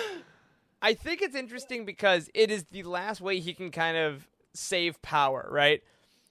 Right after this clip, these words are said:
He's like, "You have all actually proved you can function without me, but I will not give you the respect of using your actual name of your squadron. I will not, I will not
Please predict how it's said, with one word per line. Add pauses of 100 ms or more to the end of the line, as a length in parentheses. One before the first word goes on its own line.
(200)
He's
like,
"You
have
all
actually
proved
you
can
function
without
me, (320)
but
I
will
not
give
you
the
respect
of
using
your
actual
name
of
your
squadron. (280)
I
will
not, (200)
I
will
not